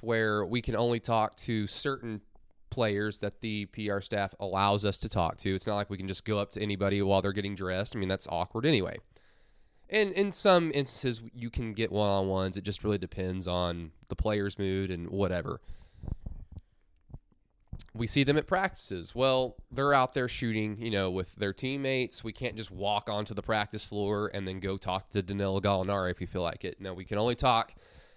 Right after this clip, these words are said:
to whoever the Thunder P R staff brings to us. And so I, I get what you're at, I get what you're thinking right now. Like, where, what is the point of this? Like, where is this going?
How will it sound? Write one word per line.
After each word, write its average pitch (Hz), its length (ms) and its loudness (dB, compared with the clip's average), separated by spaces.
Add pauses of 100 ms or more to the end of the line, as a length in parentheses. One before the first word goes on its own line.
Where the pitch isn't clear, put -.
(120)
to 131 120 -4
whoever 123 320 0
the 110 100 -2
Thunder 117 280 0
P 110 180 -2
R 104 100 0
staff 120 300 -6
brings 151 320 0
to 92 120 -4
us. - 300 -10 (1700)
And 135 120 -4
so 175 200 6
I, 160 140 10
I 170 100 10
get 180 180 4
what 151 80 -2
you're 131 160 4
at, 120 160 4
I 123 80 0
get 151 180 -2
what 117 80 -4
you're 101 100 0
thinking 117 320 0
right 123 180 2
now. 120 220 4
Like, 101 160 2
where, 101 360 6
what 110 180 2
is 107 100 0
the 95 60 -10
point 120 260 4
of 139 60 4
this? 131 320 2
Like, 95 160 -2
where 104 160 0
is 104 100 -2
this 87 120 -8
going? 107 300 0